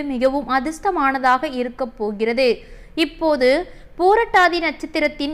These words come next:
இரண்டாம் பாதத்தில் நுழையும் சனி பகவானால் அதிர்ஷ்டம் பெறப்போகும் அந்த ராசிக்காரங்க யார் யார் என்பதை வீடியோவை முழுமையாக பார்த்து தெரிந்து கொள்ளுங்கள். உங்களுடைய ராசியும் இருக்கிறதா என்பதை நீங்கள் தெரிந்து கொள்ள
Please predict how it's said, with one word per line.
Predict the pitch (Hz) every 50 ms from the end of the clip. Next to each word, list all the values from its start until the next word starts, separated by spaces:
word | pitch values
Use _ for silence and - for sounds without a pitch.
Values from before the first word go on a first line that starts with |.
| 262 240
இரண்டாம் | 247 262 294 302 320 339 320 285
பாதத்தில் | 285 262 262 269 269 269 269 294 285 269 247
நுழையும் | 240 240 247 269 262 254 269 285 -
சனி | - 262 247 254 254 240
பகவானால் | 262 240 262 240 247 240 247 247 247 247 285 370 - - - - - - - 247
அதிர்ஷ்டம் | 294 277 320 392 392 - - 440 415 415 415
பெறப்போகும் | - 277 254 262 240 247 - 254 254 254 233 262 247 226 - 202
அந்த | 220 233 233 226 233 233
ராசிக்காரங்க | 208 208 208 226 269 - - 311 302 - - 254 240 233 233 233 233 226 233 226 226 208 185
யார் | 196 214 214 226 247 269 269 262 269
யார் | 262 269 269 269 233 214
என்பதை | 208 220 214 220 220 226 240 269 330 370 - - - - - - - - 214 247
வீடியோவை | 294 330 339 320 339 330 330 320 320 285 294 302 330 370 381 -
முழுமையாக | 247 233 240 262 277 285 285 302 294 302 285 294 302 320 359 - -
பார்த்து | 285 269 277 294 285 - 294 294 339 359 -
தெரிந்து | - 277 233 233 220 214 214 208 - -
கொள்ளுங்கள். | 220 226 226 233 240 247 254 269 262 226 196 - - - - - - - - -
உங்களுடைய | 277 302 330 339 370 370 370 359 359 359 359 349
ராசியும் | 330 311 302 330 381 392 - 392 381 392 359 302 285 294
இருக்கிறதா | 302 302 302 320 320 311 320 320 320 302 294 277
என்பதை | 277 277 285 285 294 294
நீங்கள் | 277 277 269 262 269 269 233 -
தெரிந்து | 277 269 277 277 269 294 -
கொள்ள | - 285 277 277